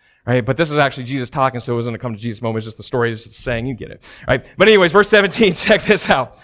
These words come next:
It says this, "When he came to his senses, he said, 'How many of my father's hired servants have food to spare? And here I'm starving to death. I will set out and go back to my father and say to him, 'Father,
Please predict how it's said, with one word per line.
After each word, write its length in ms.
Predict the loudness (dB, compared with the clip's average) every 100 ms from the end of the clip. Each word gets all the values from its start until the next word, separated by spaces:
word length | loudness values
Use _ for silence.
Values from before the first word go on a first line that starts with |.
| -20 -16
It 60 |
says 240 | 2 4 4
this, 280 | -2 -4 -12 _ _
"When 120 | 2
he 60 | 2
came 280 | 4 2 4
to 120 | 2
his 140 | 2
senses, 320 | 0 -2 -2
he 100 | -4
said, 360 | -4 -2 -2 -6 _ _ _
'How 180 | 0 2
many 280 | 4 4 4
of 80 | 4
my 120 | 2
father's 420 | 2 2 4 4
hired 440 | 0 0 2 0 -4
servants 480 | -4 -2 0 -2
have 420 | -6 -4 -2 -2 _
food 280 | 0 0
to 100 | -2
spare? 420 | -10 -8 -10 -10 -14 _ _ -4
And 120 | 0
here 220 | 4 4
I'm 80 | 2
starving 540 | -2 -8 -4 -2 -2
to 80 | -2
death. 240 | -4 -8 -16 _ _ _
I 100 | 2
will 140 | 2 2
set 360 | 0 2 4
out 340 | 4 0 -4 _ _
and 180 | -2 2
go 160 | 4
back 220 | 6 2 2
to 80 |
my 160 | 2 0
father 320 | 2 0 2
and 80 | -2
say 180 | -2 -2
to 100 | -2
him, 180 | -8 -14 _ _
'Father, 480 | _ 2 4 0 -10